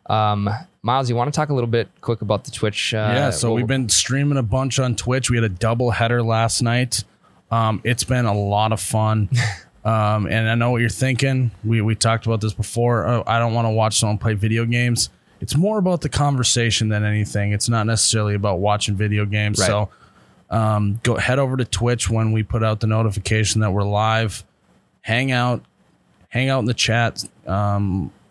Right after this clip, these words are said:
Speaker 2: we'll, uh, we'll definitely try to interact with you. Um, if you are following us on Twitch, we now are an affiliate. We can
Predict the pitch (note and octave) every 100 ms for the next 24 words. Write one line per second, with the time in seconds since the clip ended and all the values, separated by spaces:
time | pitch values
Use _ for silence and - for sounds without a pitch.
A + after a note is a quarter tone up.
0 | - A2 A2+ A2+ A2+ G#2+ G2+ G#2 A2+ G#2+
1 | A2+ - A2+ A2 G2+ A2 G#2 G#2+ - G#2
2 | A2 G#2+ G#2 - _ _ _ _ - G#2+
3 | G#2 G2+ G#2+ A2 A2+ - A2+ A2+ A2+ A2+
4 | A2 G#2 - A2+ A2+ - - - _ _
5 | - G#2 G#2+ G#2+ G#2+ - G#2 G2+ G2 -
6 | A2+ A2 G#2+ F#2+ G#2 G2+ G2